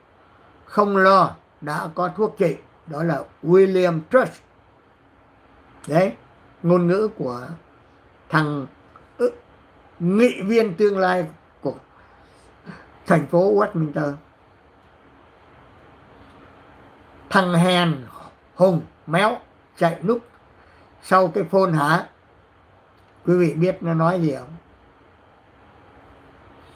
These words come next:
Nó ám chỉ tôi đã đứng sau lưng cái phone như là một phóng viên, thì dùng cái chiêu bài cái phone này để mà bảo vệ cho mình. Đấy,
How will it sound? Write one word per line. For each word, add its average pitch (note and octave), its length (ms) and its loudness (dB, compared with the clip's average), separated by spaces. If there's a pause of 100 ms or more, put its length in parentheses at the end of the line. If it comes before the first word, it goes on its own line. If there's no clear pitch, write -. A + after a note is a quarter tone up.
(300)
Nó F3 100 0 (100)
ám G#3 360 0
chỉ D3+ 280 -2
tôi F3+ 360 2
đã F3 260 -8 (1080)
đứng A3 280 -2
sau F#3 160 2
lưng E3 240 2
cái F#3 80 -4
phone E3+ 300 0
như G3 360 4
là D#3+ 200 0
một C#3+ 280 -10
phóng G#3+ 260 -6
viên, G#3 280 2 (560)
thì C#3 160 -8
dùng E3 360 0
cái G3 120 -2
chiêu G3 340 0
bài D3 280 0
cái F3 100 -4
phone F#3+ 300 0
này D3+ 260 -2
để C3+ 300 -6
mà C3+ 320 -8
bảo C3 260 -6
vệ C3+ 260 -4
cho D#3 100 -4
mình. C#3+ 180 -2 (500)
Đấy, - 100 -20